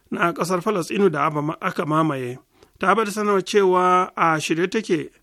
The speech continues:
ta saki fursunoni hamsin ƙasar Isra'ila da Amurka, har ma da gawaki na mutum hudu, idan hamsin ƙasar Isra'ila ta dawo kan, wato,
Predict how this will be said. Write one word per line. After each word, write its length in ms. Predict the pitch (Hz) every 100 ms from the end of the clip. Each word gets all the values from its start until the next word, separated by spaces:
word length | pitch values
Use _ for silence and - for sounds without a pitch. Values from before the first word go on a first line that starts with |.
| _ _ _ _ _
ta 220 | 180 151
saki 300 | 139 151 196
fursunoni 460 | 202 208 208 202 214
hamsin 220 | 185 156
ƙasar 240 | 175 185
Isra'ila 500 | 190 - 170 180 185
da 120 | 151 156
Amurka, 580 | 165 170 147 147 127 - _ _ _ _ _ _
har 260 | - 240
ma 260 | 185 185 185
da 340 | 175 151 135 131
gawaki 840 | 156 165 151 135 170 170 170 - _ _ _ _ _
na 380 | 208 185 165 165
mutum 400 | 160 165 180 151
hudu, 380 | 127 135 131 127 - _ _ _ -
idan 300 | 151 160 156
hamsin 80 | 147
ƙasar 240 | 160 165
Isra'ila 640 | - 139 151 151 180 165 135
ta 200 | 170 156
dawo 240 | 165 165 160
kan, 440 | 185 165 151 135 - _ _ _ _ _ -
wato, 640 | - - 156 127 123 127